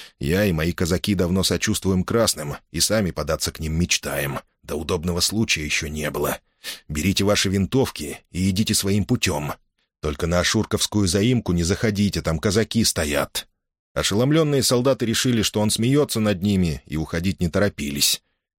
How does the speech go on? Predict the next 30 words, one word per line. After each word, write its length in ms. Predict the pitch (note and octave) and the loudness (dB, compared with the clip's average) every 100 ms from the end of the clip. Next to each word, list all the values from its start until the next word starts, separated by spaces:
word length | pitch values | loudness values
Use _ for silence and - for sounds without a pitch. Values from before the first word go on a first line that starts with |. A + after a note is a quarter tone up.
| _ | _
"Идите, 600 | E2+ F2 D#2 G#2 F#2+ E2+ | -2 -2 2 2 2 0
идите 320 | E2+ D#2 G#2+ G#2+ | -2 0 0 0
спокойно", 760 | - G#2+ - B2 G#2 D#2+ C#2+ - | 0 -2 2 2 2 0 -6 -8
сказал 400 | - F2+ E2 D#2+ | -4 -2 0 0
Роман 440 | E2 G2 B2 G#2 - _ - | 2 2 2 0 -4 _ 0
и 60 | |
обратился 520 | D3+ C3 A#2 A#2+ - | 0 2 0 -2 -2
к 60 | G#2 | -2
своим. 540 | - G2+ D#2+ C#2+ C#2+ C#2 _ _ _ _ _ | 0 2 0 -2 -6 -8 _ _ _ _ _
"Поехали, 500 | - D#3 F#3+ E3 C#3+ | 2 4 4 2 0
братцы, 600 | C3 C#3+ A#2+ - D2 C2+ _ _ | 2 4 4 0 -8 -12 _ _
а 100 | E2+ | -2
то 140 | C3 | 0
полковник 520 | D3 D3+ F3+ E3+ C#3+ | 2 2 2 2 0
там 200 | - C3+ | 2 0
ждёт, 260 | G#2 B2+ C3+ | 2 0 0
не 100 | C3+ | 2
дождётся". 760 | C3 A2+ F2 A2+ A2+ - D2 - _ _ _ _ _ _ _ _ | 2 2 2 2 2 -2 -4 -8 _ _ _ _ _ _ _ _
Солдаты 380 | - F#3+ G#3 C#3+ | 0 2 2 0
продолжали 480 | B2+ B2+ A#2 B2+ | 2 2 4 2
стоять 360 | A2+ - G#2 G#2 | 2 2 2 2
на 140 | G#2+ | 2
месте. 560 | G2 D#2 D2 - C#2 - _ _ _ | 2 2 0 -2 -6 -10 _ _ _
И 80 | - | -6
только 280 | - C3 C3+ | -2 0 0
когда 240 | B2+ G#2+ | 0 0
казаки 360 | A#2 A2 A2+ B2 | 0 0 2 2
скрылись 440 | - A#2+ B2 G2+ | 0 2 2 2
за 120 | E2+ F#2 | 0 0
поворотом, 640 | F#2+ A#2 D3+ D3 A#2 | 2 4 2 2 0